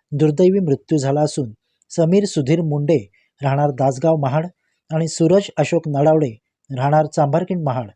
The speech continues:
या दोन जखमींना पुढील उपचारार्थ मुंबई येथे हलविण्यात आले आहे.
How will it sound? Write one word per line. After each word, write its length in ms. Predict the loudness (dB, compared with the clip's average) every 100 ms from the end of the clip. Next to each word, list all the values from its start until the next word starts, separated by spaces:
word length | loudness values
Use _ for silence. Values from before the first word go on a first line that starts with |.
| _ _ _ -6
या 80 | -4
दोन 280 | 0 0 2
जखमींना 440 | 0 -2 -4 -4 -8 _ _ _
पुढील 240 | 2 4 4
उपचारार्थ 520 | 2 2 2 2 2
मुंबई 540 | -2 -4 -4 0 4
येथे 240 | 4 2 0 0
हलविण्यात 400 | 0 0 -2 -4
आले 120 | -8
आहे. 200 | -10